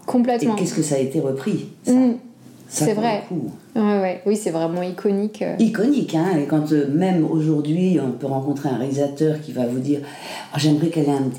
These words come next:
Speaker 2: un look à la Hitchcock. »
Speaker 1: Mhm.
Speaker 2: Enfin,
Speaker 1: En fait, c'est un look
Speaker 2: quand
Speaker 1: à la
Speaker 2: même.
Speaker 1: Edith Head.
Speaker 2: C'est un look à la Edith Head, hein.
Speaker 1: <laughs>
Speaker 2: Voilà. Et, euh, là, c'est là où on, on, là, on dit que la création de costume, elle est, elle est puissante, quoi.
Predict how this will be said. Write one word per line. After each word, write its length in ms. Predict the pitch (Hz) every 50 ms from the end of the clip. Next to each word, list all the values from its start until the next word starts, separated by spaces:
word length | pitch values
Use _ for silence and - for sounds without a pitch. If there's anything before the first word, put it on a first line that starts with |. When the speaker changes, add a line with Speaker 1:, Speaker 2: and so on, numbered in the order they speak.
| 139 135
Speaker 2:
un 120 | 135 135
look 160 | 156 165 156 135
à 60 | 123
la 120 | 120 113
Hitchcock. » 680 | 110 123 117 - - - 233 240 247 247 - - - - - 285
Speaker 1:
Mhm. 240 | 277 277 269 233 - - - - - - - - -
Speaker 2:
Enfin, 300 | - - - - - 226 - - 214 - - - - - - - - -
Speaker 1:
En 80 | - 165
fait, 140 | - 233 226
c'est 140 | 233 - 226
un 120 | 185 165
look 200 | 160 180 196 208
Speaker 2:
quand 80 | - -
Speaker 1:
à 20 | 196
la 60 | 190
Speaker 2:
même. 80 | 180 180
Speaker 1:
Edith 260 | 185 180 208 202 -
Head. 180 | - 202 202 185
Speaker 2:
C'est 200 | 180 170 - - - - -
un 40 | 269
look 200 | - - 311 339
à 40 | -
la 140 | 240 277 240
Edith 300 | 220 117 120 147 156 - -
Head, 240 | - 233 208 170
hein. 240 | 151 147 165 185 180 160 -
Speaker 1:
<laughs> 0 | 123
Speaker 2:
Voilà. 360 | 117 113 - 226 180 160 151 - - - - - - -
Et, 200 | 139 143 139 139
euh, 320 | 131 123 120 113 113 113 107 107 - - - - - - -
là, 160 | - 180 220
c'est 140 | 220 - 202 196
là 140 | 208 226 233
où 200 | 226 208 196 180
on, 360 | 180 170 165 147 120 113 147
on, 1300 | 156 156 147 143 135 - 135 139 - - - - - - - - - - - - - - - - - 143
là, 160 | 165 175 170 160
on 60 | 151
dit 140 | 143 160 180
que 100 | 180 -
la 80 | 143
création 340 | - - - 147 147 143 139
de 60 | 131 131
costume, 340 | 135 127 - - - 170 147
elle 140 | 123 120 123
est, 100 | 113 110
elle 80 | - 123
est 40 | 123
puissante, 460 | - - 170 - - - - - -
quoi. 160 | - - -